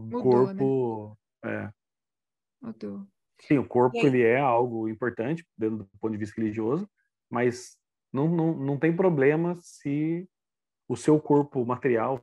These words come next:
Speaker 2: físico, né, esse aqui, né, você
Speaker 1: Culturalmente
Speaker 2: cremar
Speaker 1: passou,
Speaker 2: ele.
Speaker 1: é,
Speaker 2: Sim, passamos
Speaker 1: culturalmente
Speaker 2: dessa
Speaker 1: passou a
Speaker 2: fase.
Speaker 1: ser aceito.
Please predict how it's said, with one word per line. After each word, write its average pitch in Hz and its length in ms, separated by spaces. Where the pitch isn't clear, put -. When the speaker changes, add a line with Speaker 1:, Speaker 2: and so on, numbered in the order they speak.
Speaker 2:
físico, 120 400
né, 113 220
esse 117 160
aqui, 120 200
né, 143 60
você - 500
Speaker 1:
Culturalmente 269 840
Speaker 2:
cremar 139 280
Speaker 1:
passou, 120 200
Speaker 2:
ele. 120 240
Speaker 1:
é, 110 120
Speaker 2:
Sim, 190 240
passamos 160 220
Speaker 1:
culturalmente 151 340
Speaker 2:
dessa 160 60
Speaker 1:
passou 247 160
a 247 40
Speaker 2:
fase. 240 120
Speaker 1:
ser 254 80
aceito. 196 720